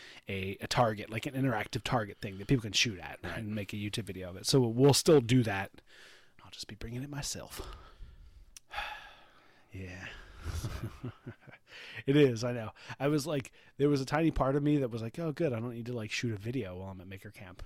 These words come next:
Speaker 1: But I'll have a whole nother set of responsibilities, you know, <laughs> like, to be leading, you know, leading classes when I could be just, like, chilling. But I, you know, I'm excited. It'll be fun chatting
Speaker 2: Yeah.
Speaker 1: with people and talking about bow making and, yeah, working on some,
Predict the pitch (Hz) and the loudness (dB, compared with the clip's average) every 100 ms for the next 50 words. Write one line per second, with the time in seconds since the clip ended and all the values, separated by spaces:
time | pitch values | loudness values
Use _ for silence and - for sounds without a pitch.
0 | - - 131 135 139 107 143 147 139 135 | -10 -4 2 2 2 2 4 6 6 2
1 | 131 147 123 117 131 127 123 123 123 107 | 2 0 0 -2 0 0 -2 -4 -4 -4
2 | 120 131 143 165 160 113 135 123 113 117 | -2 2 2 4 4 2 -2 -4 -4 -4
3 | 117 117 117 104 92 - - - - - | -6 -6 -8 -8 -10 -16 -20 -20 -20 -20
4 | - 113 110 104 101 101 - 98 98 98 | -6 -4 -4 -6 -10 -10 -10 -10 -12 -10
5 | 98 98 98 98 - 107 104 98 - - | -10 -10 -10 -6 -6 -6 -8 -10 -14 -10
6 | 110 104 101 - 92 87 95 - - 90 | -6 -4 -6 -8 -8 -8 -8 -8 -8 -12
7 | 87 90 - 90 90 - - _ - 90 | -12 -12 -12 -12 -12 -14 -18 _ -6 -6
8 | 78 - 101 98 92 92 95 - 95 90 | -6 -8 -8 -8 -6 -6 -6 -6 -8 -8
9 | 95 90 90 92 90 87 87 - - - | -10 -10 -14 -10 -10 -10 -12 -14 -20 -20
10 | - - - - - - - - - - | -20 -20 -20 -20 -20 -20 -20 -20 -18 -14
11 | - - - 110 110 131 120 117 - 123 | -14 -16 -6 0 2 4 4 4 2 0